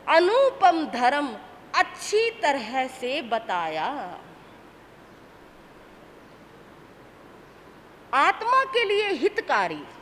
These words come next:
एकांत हित रूप शब्द को पकड़ा उन्होंने। उन्होंने कहा एकांत हित रूप, यानी जो आत्मा के लिए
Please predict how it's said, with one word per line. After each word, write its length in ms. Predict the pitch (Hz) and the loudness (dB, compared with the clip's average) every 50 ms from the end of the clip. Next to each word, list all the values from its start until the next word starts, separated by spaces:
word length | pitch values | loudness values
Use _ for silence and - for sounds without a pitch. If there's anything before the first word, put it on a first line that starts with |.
| - - - - - - - | -20 -20 -20 -20 -14 -2 0
एकांत 540 | 254 269 262 - 294 320 359 453 466 - - | 0 0 2 2 2 2 2 2 0 -2 -4
हित 320 | 392 269 240 427 440 - 370 | -6 -2 0 -2 -2 -2 -6
रूप 520 | 330 320 311 285 247 190 - - - 101 - - - - - - - - - - - - - - - - | -6 -4 -4 -6 -6 -8 -10 -12 -14 -14 -14 -18 -20 -20 -20 -20 -20 -20 -20 -20 -20 -20 -20 -20 -20 -14
शब्द 500 | - - - - 392 427 480 - - - | -12 -10 -4 0 0 0 0 0 0 -2
को 260 | 523 - - 494 494 | -2 -2 0 -4 -4
पकड़ा 440 | 508 - 403 392 392 403 415 480 508 | -4 -2 -4 -4 -2 2 2 2 2
उन्होंने। 640 | 494 427 392 381 330 302 277 269 247 214 190 175 165 - - - - - - - - - - - - - | 2 2 0 0 2 0 0 0 0 -4 -6 -8 -12 -16 -20 -20 -20 -20 -20 -20 -20 -20 -20 -20 -10 -4
उन्होंने 400 | 285 320 330 339 359 359 359 339 | -2 0 2 2 2 2 0 -2
कहा 580 | 339 - 339 285 285 285 302 330 381 440 453 427 - - - - - | -2 0 0 2 2 2 2 2 0 0 -2 -6 -10 -16 -10 -2 0
एकांत 920 | 302 311 311 311 - 294 277 294 320 370 403 392 - - 494 508 466 330 - - - - | 0 0 0 -2 0 2 2 4 4 2 0 -2 -4 -4 -4 -4 -4 -6 -10 -14 -4 0
हित 260 | 403 508 508 - 453 | 2 2 2 0 -2
रूप, 340 | 415 359 349 339 320 285 - - - - - - - | -4 -2 -2 -2 -4 -4 -8 -10 -20 -20 -20 -16 -12
यानी 520 | 254 247 330 349 359 381 415 453 539 554 440 | -8 -2 0 2 2 2 2 2 0 0 0
जो 260 | 294 - 381 415 427 | -2 -2 -4 -2 -2
आत्मा 720 | 370 - - - 302 311 320 320 - 311 294 285 269 277 | -4 -4 -2 0 2 2 2 2 0 -2 0 2 0 0
के 220 | 269 269 269 233 | 0 -2 -2 -2
लिए 480 | 240 240 254 277 320 392 440 427 349 294 | -2 -2 -4 -4 -2 -2 -2 -2 -4 -6